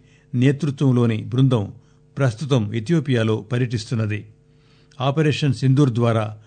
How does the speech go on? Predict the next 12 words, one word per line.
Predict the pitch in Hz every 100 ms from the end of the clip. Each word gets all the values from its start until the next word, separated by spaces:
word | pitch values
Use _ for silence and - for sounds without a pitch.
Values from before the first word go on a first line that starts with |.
| - _
ఉగ్రవాద | 131 131 175 156 127
స్థావరాలపై | 107 - 120 127 120 110 117
దాడులను | 104 113 127 120
గురించి | 107 117 110 175 170 - - -
ఆ | 120
దేశాల | 104 127 123 139 117
అధినేతలకు | 104 143 127 120 107 127
వివరించింది. | 113 120 120 110 123 110 110 107 - _ _ _ -
సరిహద్దు | - 143 151 175 139 147 -
ఉగ్రవాద | 123 143 139 135
ముప్పు | 120 120 123 127
కొనసాగుతుండటంపై | 131 131 147 131 113 113 107 120 110